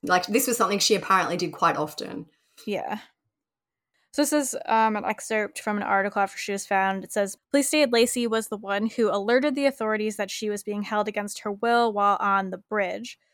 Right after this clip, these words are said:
Speaker 2: Police searched the vehicle and were unable to find her suspected kidnapper,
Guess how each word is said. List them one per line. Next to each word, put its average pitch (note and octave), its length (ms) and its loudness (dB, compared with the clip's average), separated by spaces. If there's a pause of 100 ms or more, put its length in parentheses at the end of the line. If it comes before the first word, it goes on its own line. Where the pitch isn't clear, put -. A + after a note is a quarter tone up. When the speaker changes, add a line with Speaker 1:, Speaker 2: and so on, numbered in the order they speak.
(340)
Speaker 2:
Police C#4 200 0
searched C4+ 280 -2
the A#3 40 -8
vehicle A3 420 0
and G#3+ 100 2
were G#3 80 0
unable A3 420 0
to G#3+ 80 -2
find G3 320 0
her G3 400 -2
suspected C4 800 -2
kidnapper, F#3+ 720 -2